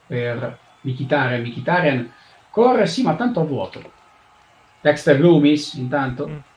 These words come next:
Speaker 1: che è Di Marco in realtà.
Speaker 2: Nel frattempo, sugli spalti di Napoli c'è una vecchia conoscenza.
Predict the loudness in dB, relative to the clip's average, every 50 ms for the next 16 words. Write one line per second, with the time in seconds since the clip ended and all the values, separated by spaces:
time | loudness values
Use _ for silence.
0 | _ _ _ _ _ _ _ _ _ _ _ _ _ _ _ _ _ -14 -14 -12
1 | -10 -8 -6 -6 -6 -6 -8 -10 -12 -12 -10 -12 -12 -14 -14 -14 -14 -14 -16 _
2 | _ _ _ _ _ _ _ _ _ _ _ _ _ _ _ _ _ _ _ _
3 | _ _ _ _ _ _ _ _ _ _ _ _ _ _ _ _ _ _ _ _
4 | _ _ _ _ _ _ _ _ _ _ _ _ _ _ _ _ _ _ _ _
5 | _ _ _ _ _ _ _ _ _ _ _ _ _ -6 -2 0 2 4 4 4
6 | 4 6 4 4 4 4 2 4 6 6 6 4 4 6 8 8 8 8 6 2
7 | 0 0 2 4 6 6 8 8 6 6 4 2 0 0 0 0 0 0 0 -2
8 | -2 -4 -4 -6 -8 0 2 4 4 6 4 4 2 2 2 2 2 0 0 0
9 | 0 -2 -2 -2 -2 -2 -2 -2 -4 -6 -10 -10 -8 -8 -8 -8